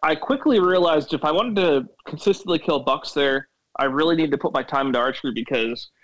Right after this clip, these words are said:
rifle was pretty much a war zone out there. I mean, you could get lucky and push out a buck on a drive, but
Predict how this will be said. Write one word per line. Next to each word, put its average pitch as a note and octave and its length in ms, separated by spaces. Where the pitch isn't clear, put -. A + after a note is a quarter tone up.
rifle D3 380
was C3 160
pretty C#3+ 220
much A#2 340
a A2+ 100
war B2+ 300
zone A#2 220
out - 200
there. A#2+ 140
I C#3 40
mean, B2+ 160
you D3+ 60
could - 120
get D3 140
lucky C3+ 360
and B2+ 80
push C#3+ 260
out B2+ 140
a B2 60
buck C3 240
on B2 80
a F#2 80
drive, B2+ 420
but A#2+ 200